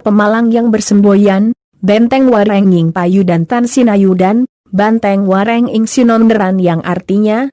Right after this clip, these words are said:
rakyat Pemalang jika sudah dilukai atau dijajah berani berjuang rawe-rawe rantas malang-malang putung, berani berkorban habis-habisan demi nusa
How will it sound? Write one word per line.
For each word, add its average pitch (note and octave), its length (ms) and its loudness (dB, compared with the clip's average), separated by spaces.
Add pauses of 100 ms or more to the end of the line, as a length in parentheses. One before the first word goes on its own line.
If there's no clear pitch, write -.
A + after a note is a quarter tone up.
(180)
rakyat F#3+ 560 -6
Pemalang A3 560 0
jika A3 400 -2
sudah B3 320 -2
dilukai A3 560 -2
atau B3+ 400 -2
dijajah F#3+ 560 -2
berani F3 400 -2
berjuang A3 480 0
rawe-rawe A3 800 0
rantas G#3 560 -2
malang-malang A#3 880 0
putung, C4 400 -2
berani F3 400 0
berkorban G#3+ 640 0
habis-habisan A#3 1040 0
demi G#3 240 2
nusa A#3+ 320 -2